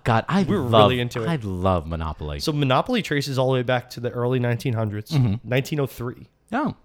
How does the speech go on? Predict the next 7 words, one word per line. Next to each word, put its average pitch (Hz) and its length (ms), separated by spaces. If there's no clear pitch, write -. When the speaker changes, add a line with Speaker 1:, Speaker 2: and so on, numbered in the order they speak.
Speaker 2:
So 120 240
quite 170 220
some 139 120
time 123 200
ago. 113 240
Um, 113 480
anti-monopolist 147 1300